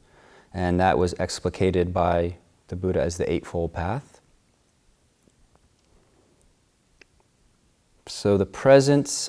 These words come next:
of dukkha is an observation of the human condition.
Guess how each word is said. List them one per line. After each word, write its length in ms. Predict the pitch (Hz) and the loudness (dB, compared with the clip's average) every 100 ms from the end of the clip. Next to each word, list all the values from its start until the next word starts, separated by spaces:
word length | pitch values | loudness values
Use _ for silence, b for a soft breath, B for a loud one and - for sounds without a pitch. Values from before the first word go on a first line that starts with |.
| - | 0
of 460 | 104 101 98 98 | 4 6 4 0
dukkha 520 | 87 120 131 87 95 160 - _ _ _ _ _ _ _ _ _ _ _ _ _ _ _ _ _ _ _ _ - | -4 -4 -4 -4 -4 -4 -12 _ _ _ _ _ _ _ _ _ _ _ _ _ _ _ _ _ _ _ _ -8
is 200 | 101 95 | -4 -2
an 80 | 92 | 0
observation 840 | 107 107 - 117 95 92 - 107 | 2 0 0 -2 -2 -4 -4 -6
of 200 | 95 90 | -4 -6
the 60 | 92 | -8
human 260 | 90 95 92 | -6 -6 -6
condition. 500 | 107 131 - 95 | -4 -4 -6 -10